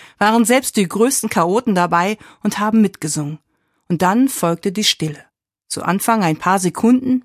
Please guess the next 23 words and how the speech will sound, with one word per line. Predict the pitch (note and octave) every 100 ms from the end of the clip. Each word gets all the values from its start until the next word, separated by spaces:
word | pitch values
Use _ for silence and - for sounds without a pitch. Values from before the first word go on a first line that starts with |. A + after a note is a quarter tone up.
| -
mehr | A3+ B3+
nicht. | B3+ A3 - - - -
Eine | G#3+ A3+
kleine | - C4+ C#4+ C4+
Zäsur | B3 G#3 G#3 A3
im | F#3
Schulalltag. | F3 G#3 F#3+ D3+ - E3+ F3+ - _ _
Und | -
es | E3 -
war | F3+
sofort | D#3+ - F3+ G#3
klar, | - F3+ F#3 G3+ _ _ _ _ _ -
jetzt | G#3 - -
geht | D#3+
es | E3 E3+
um | D#3+
etwas | E3 F#3 -
anderes | F3 A3 G#3 F#3 D#3+
als | E3 E3+
um | E3+ D#3+
Mathe | G#3+ G#3
oder | F3 D#3 D3
Deutsch, | E3 A3+ A#3+